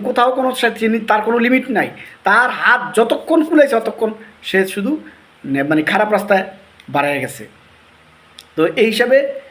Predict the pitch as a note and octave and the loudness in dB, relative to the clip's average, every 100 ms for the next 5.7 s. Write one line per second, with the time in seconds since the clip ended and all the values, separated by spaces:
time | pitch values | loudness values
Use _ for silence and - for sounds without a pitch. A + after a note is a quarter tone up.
0 | - - - G3 B3 B3 A3+ G#3+ G#3+ G#3 | -20 -8 -4 -2 2 4 4 2 0 2
1 | A#3 A#3+ A#3 F3+ F#3+ F3+ E3 D#3 C3 - | 2 2 2 2 4 4 2 0 -6 -12
2 | - - - - - - _ _ E3+ F#3+ | -20 -20 -20 -20 -20 -20 _ _ -2 -2
3 | - - _ _ - B3+ C4+ D4+ B3+ C4 | -6 -20 _ _ -2 0 4 4 4 2
4 | C4 C4+ - - _ _ _ _ _ _ | 0 -4 -12 -20 _ _ _ _ _ _
5 | _ _ - E3 F#3+ F#3+ | _ _ -10 -2 0 0